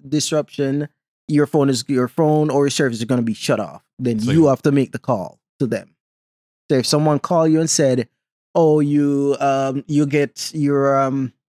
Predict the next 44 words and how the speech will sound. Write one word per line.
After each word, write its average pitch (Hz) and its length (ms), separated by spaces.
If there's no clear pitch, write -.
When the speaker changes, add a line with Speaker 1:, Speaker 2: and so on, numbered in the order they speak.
Speaker 1:
there 139 120
was 131 160
a 127 180
security 139 420
breach 127 540
and 123 260
we 127 60
need 127 200
to 120 180
verify 120 460
your 117 240
identity. 113 540
We 113 80
need 117 220
to 113 140
get 113 200
your 107 100
social 120 460
security 113 640
number 117 720
and 113 440
your 110 240
date 120 240
of 107 100
birth 110 300
or 110 120
whatever 107 440
information," 113 800
and 123 400
just 127 280
say, 135 320
uh, 131 400
"Oh, 165 200
hold 170 220
on 156 140
a 156 40
minute. 147 240
Let 135 80
me 143 100
call 147 240
you 135 80
back 127 260
'cause 120 160
I, 123 200